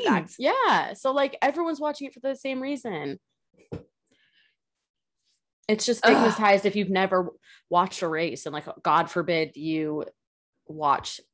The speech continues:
Speaker 1: something on Netflix. God
Speaker 2: God
Speaker 1: forbid.
Speaker 2: forbid.
Speaker 1: So annoying.
Speaker 2: Oh, wow. Okay, sorry, rant over. We can get
Speaker 1: Yeah.
Speaker 2: into the book now. I'm excited to get into
Speaker 1: Let's
Speaker 2: the book.
Speaker 1: go.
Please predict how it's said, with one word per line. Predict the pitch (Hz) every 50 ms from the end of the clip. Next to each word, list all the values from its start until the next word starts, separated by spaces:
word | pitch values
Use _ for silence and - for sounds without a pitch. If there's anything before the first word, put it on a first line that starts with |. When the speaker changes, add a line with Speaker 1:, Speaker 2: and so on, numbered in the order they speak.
| _ - _ _ _
Speaker 1:
something | - 180 160 147 160 139
on | 123 143
Netflix. | 131 - - - - - - - - _ _ _ _ _ _ _ _ -
God | 170 139 110 -
Speaker 2:
God | 165 160 160 -
Speaker 1:
forbid. |
Speaker 2:
forbid. | - 151 - - 90 87 95 - - 185 180 - - - - _ - _ _ _ _ _ _ _ _ _
Speaker 1:
So | - - - 180 165 135
annoying. | 127 123 78 80 80 85 131 170 175 170 - - _ _ _ _ _ _ _ -
Speaker 2:
Oh, | 180 170 147 151 156 - - - - -
wow. | - - - - - - - 175 180 180 - _ _ _ _ _ _ _ _ - - - - - _ -
Okay, | - - -
sorry, | - 123 143 143 143
rant | 139 151 147 151 147 151
over. | 135 135 135 143 147 151
We | 156 160
can | 160 180 165
get | 147 160 165
Speaker 1:
Yeah. | 165 -
Speaker 2:
into | - 170 147
the | 131
book | - - 143 147 - -
now. | 151 143 143 - -
I'm | 165 175 175
excited | 165 - - 165 151 156 151
to | - 175
get | 156 147 139
into | 139 147
Speaker 1:
Let's | 226 226 226 143 139
Speaker 2:
the | - - 190
book. | 165 165
Speaker 1:
go. | 160 170 175 208 247 240